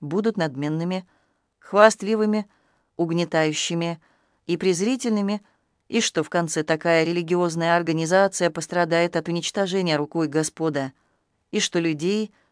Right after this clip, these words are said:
нужно уведомить об этих фактах. Относительно этой религиозной организации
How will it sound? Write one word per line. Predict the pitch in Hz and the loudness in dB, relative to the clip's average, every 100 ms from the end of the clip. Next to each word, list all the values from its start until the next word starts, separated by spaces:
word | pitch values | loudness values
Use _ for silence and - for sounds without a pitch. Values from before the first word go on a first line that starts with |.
| _ | _
нужно | 151 175 202 175 170 165 - | -4 -2 -2 -2 0 0 -2
уведомить | 175 175 180 160 151 170 | -4 0 -2 -2 -4 -4
об | 160 156 | -4 -4
этих | 156 151 - | -8 -8 -12
фактах. | 151 127 _ - _ _ _ - | -8 -8 _ -20 _ _ _ 4
Относительно | 170 190 190 202 214 240 220 | 4 4 -2 0 -2 0 2
этой | 202 - 170 156 | 0 -2 -4 -2
религиозной | 165 170 160 185 196 180 175 | 0 -2 0 0 0 0 0
организации | 175 170 160 180 214 - 175 156 | 0 -2 0 2 2 0 -2 -2